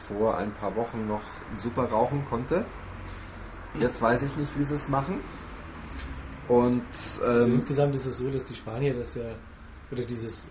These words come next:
Speaker 2: ähm, Rauchverbot, das schon, ähm, letztes Jahr, als wir auf Ibiza waren, auch schon hatten.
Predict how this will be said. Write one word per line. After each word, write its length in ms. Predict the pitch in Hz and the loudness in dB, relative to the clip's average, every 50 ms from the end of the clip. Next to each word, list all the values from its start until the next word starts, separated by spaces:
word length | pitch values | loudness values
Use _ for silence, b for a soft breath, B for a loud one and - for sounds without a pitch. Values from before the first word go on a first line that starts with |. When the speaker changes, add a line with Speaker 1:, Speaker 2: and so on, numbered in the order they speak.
| - | -10
Speaker 2:
ähm, 200 | 117 113 107 107 107 101 | -8 -8 -8 -8 -8 -6
Rauchverbot, 500 | 107 117 139 139 - 147 120 123 127 123 - | -4 -2 -2 0 2 0 2 2 0 -2 -2
das 120 | - 113 - | -4 -6 -6
schon, 120 | - 117 | -6 -6
ähm, 840 | 113 110 110 113 110 113 - - 117 113 110 107 107 107 104 104 104 - - - - - - - - - 120 | -6 -6 -8 -8 -8 -10 -10 -10 -8 -8 -8 -8 -8 -6 -6 -6 -8 -8 -8 -10 -10 -10 -10 -10 -8 -2 -2
letztes 320 | 135 139 - 160 143 - | -2 0 0 -2 0 2
Jahr, 160 | 143 135 135 | 2 2 2
als 200 | 135 - - - | 2 0 -2 -2
wir 80 | 131 127 | -2 -2
auf 80 | 120 110 110 127 | -2 -2 -2 -2
Ibiza 220 | 143 151 135 - 127 | -2 -2 -2 -2 -2
waren, 320 | 110 117 117 110 110 110 110 - 110 113 | -4 -4 -6 -6 -6 -8 -8 -8 -8 -8
auch 200 | 113 113 - - | -8 -8 -8 -8
schon 160 | - 117 110 104 - | -8 -8 -8 -6 -8
hatten. 220 | 123 - - - | -8 -10 -10 -10